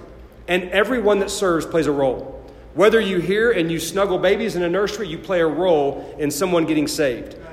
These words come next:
Whether you clean a toilet and no one knows it, you play a role in someone getting saved. Whether you mow or weed eat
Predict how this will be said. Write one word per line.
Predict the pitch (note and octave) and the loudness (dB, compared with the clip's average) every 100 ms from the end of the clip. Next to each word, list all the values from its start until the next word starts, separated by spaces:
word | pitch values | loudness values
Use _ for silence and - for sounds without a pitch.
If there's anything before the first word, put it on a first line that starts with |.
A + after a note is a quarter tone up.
| - | -2
Whether | D3 F#3+ | 2 4
you | G3+ F#3+ | 2 -2
clean | - G#3+ | 2 4
a | F3+ | 4
toilet | - G#3+ A#3+ D#3+ | 4 6 6 6
and | D#3 | 2
no | F3+ | 4
one | G#3 F3 | 4 2
knows | F#3+ A#3 B3 | 4 4 2
it, | - | -4
you | E3+ | -4
play | - F#3 | 0 2
a | D#3+ | 2
role | F#3 G3+ | 4 4
in | D#3 | 2
someone | - F3 D#3+ | 0 0 0
getting | E3 D#3+ | 0 -2
saved. | - G3 D#3+ B2 - - - | -2 -2 -2 -6 -12 -18 -4
Whether | E3+ F#3+ | 0 2
you | G3 F3 | 2 0
mow | E3 F3+ A3 A#3 A#3 - C#3 | 4 6 8 6 2 -6 -4
or | C#3 | 0
weed | F#3+ G#3 | 0 0
eat | A3+ A#3 B2 | -2 -4 -8